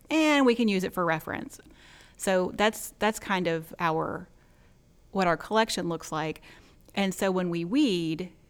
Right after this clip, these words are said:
there is, there is that, like, "Oh, I, I, I got rid of this. I need to replace this in case someone wants it." And so you can't use, and we'll talk about next, like, the methods that libraries use to weed.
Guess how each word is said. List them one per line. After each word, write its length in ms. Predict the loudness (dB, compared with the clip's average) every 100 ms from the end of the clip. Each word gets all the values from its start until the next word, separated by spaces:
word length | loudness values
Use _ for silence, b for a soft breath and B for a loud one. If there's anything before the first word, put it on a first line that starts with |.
| _ _ -20 -20 -8
there 180 | -2 2
is, 280 | 4 4 2
there 200 | 0 4
is 240 | 6 4 4
that, 320 | 2 2 0
like, 320 | -4 -4 -10 -20 _ 0
"Oh, 80 |
I, 220 | 2 2 0
I, 220 | -4 -6 -10 -20 _ -8
I 100 | -4
got 180 | -2 0
rid 140 | -2
of 80 | 0
this. 180 | 0 0
I 80 |
need 160 | -2 -2
to 80 | -2
replace 360 | -4 0 0 2
this 300 | -2 -4 -4
in 140 | -4
case 200 | 0 -2
someone 240 | 0 -2 0
wants 220 | 2 2
it." 200 | -2 -8 B B B B B -20 -20 _ -6
And 100 | -2
so 60 | -2
you 120 | -2
can't 340 | -2 -2 -2
use, 500 | -2 -2 -2 -4 -6
and 180 | -6 -2
we'll 100 | -2
talk 200 | -2 -4
about 240 | -2 -4 -6 -16 -12
next, 480 | -4 -2 -2 -4 -8
like, 260 | -8 -8 -12 -20 -20 -4
the 80 | 0
methods 640 | 2 2 0 -2 -4 -10 -16 -4
that 300 | 0 0 -2 0
libraries 460 | 0 2 0 0
use 280 | -4 -4 -6
to 140 | -8 -6
weed. 460 | -2 0 0 -4